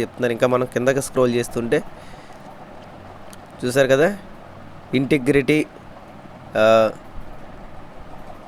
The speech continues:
dependability and accountability, action and tracker,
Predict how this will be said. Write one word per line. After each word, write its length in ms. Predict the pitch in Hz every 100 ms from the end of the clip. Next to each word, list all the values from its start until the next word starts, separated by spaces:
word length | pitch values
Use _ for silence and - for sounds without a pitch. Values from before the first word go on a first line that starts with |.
| - 123
dependability 720 | 139 156 151 151 143 139 143 135 - - - - - - - -
and 140 | 135 151 196 - - - - - - - - - - - - - - - - 131
accountability, 840 | 139 156 156 143 156 139 135 139 139 - - - - - - 135
action 320 | 143 - 160 165 - -
and 100 | 147 180 - - - - -
tracker, 420 | 131 127 135 143